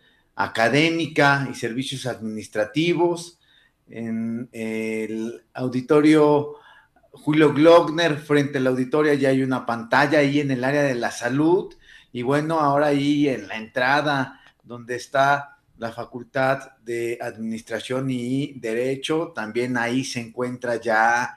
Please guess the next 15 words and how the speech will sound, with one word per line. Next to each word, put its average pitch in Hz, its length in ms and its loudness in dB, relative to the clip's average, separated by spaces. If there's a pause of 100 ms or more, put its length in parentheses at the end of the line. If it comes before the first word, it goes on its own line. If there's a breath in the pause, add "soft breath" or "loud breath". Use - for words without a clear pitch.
(400 loud breath)
instalada 127 500 0
otra 139 240 0
pantalla 127 600 -2
para 117 240 -2
que 110 100 -10
todos 131 240 -6
juntos 143 420 -12
podamos 123 460 -6
gritar 117 400 0
gol 165 480 2 (260 soft breath)
y 117 60 -20
nos 113 140 -16
saquemos 127 400 -4
la 117 80 -2
espinita 123 840 -2